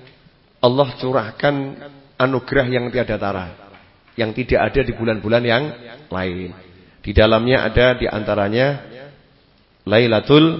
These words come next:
Qadar. Ya, Lailatul Qadar. Lailatul Qadar itu apa? Lailah artinya malam, Qadar artinya yang punya nilai, punya bobot. Lailatul Qadar, malam itu punya bobot tidak sama dengan malam yang lain.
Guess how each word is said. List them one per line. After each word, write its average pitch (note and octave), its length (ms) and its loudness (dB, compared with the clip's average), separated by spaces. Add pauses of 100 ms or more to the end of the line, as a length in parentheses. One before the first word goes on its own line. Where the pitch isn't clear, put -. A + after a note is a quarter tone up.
(500)
Qadar. F#2+ 320 -2 (720)
Ya, F2 160 -8
Lailatul A2 480 -2
Qadar. E2 460 -12 (640)
Lailatul C#3+ 520 2
Qadar E3+ 320 2
itu D#3+ 160 -2
apa? G#2+ 520 -4 (760)
Lailah C3+ 580 6
artinya C3+ 320 0
malam, G#2+ 260 0 (540)
Qadar C#3+ 400 4
artinya B2 480 0
yang C3 480 -4
punya B2+ 320 0
nilai, C3 400 0
punya A2+ 160 -4
bobot. F2+ 320 -6 (800)
Lailatul C3+ 640 4
Qadar, A#2+ 340 0 (460)
malam C#3+ 480 4
itu F#3+ 240 0
punya E3 320 0
bobot A#2 400 2 (640)
tidak E3+ 320 4
sama D#3+ 240 2
dengan C3 240 2
malam C3 240 2
yang A#2 160 -4
lain. E2 320 -8